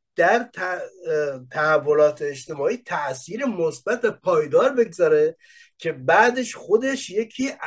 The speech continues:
یکی از کنترل کننده های جامعه پس از جمهوری اسلامی باشه.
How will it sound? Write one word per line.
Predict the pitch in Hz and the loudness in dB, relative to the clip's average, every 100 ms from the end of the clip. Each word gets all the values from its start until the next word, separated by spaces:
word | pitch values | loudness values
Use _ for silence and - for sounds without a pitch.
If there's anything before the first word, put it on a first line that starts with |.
| 151 143 | -14 2
یکی | 214 277 - 185 135 - _ _ _ _ | 4 4 0 -12 -12 -18 _ _ _ _
از | 165 190 220 | 0 0 0
کنترل | - 180 165 170 170 160 135 | -2 -4 -4 -4 -2 -2 -6
کننده | - 170 165 160 147 151 | -4 -2 -2 -2 0 2
های | 156 226 254 254 240 - | 4 4 4 0 -4 0
جامعه | 165 160 156 180 226 | 2 2 0 -2 -2
پس | - - - | -2 -6 -4
از | 151 135 | -6 -6
جمهوری | 151 147 147 147 | -8 -6 -6 -8
اسلامی | 131 143 175 240 | -6 -4 -2 0
باشه. | 160 - | -2 -2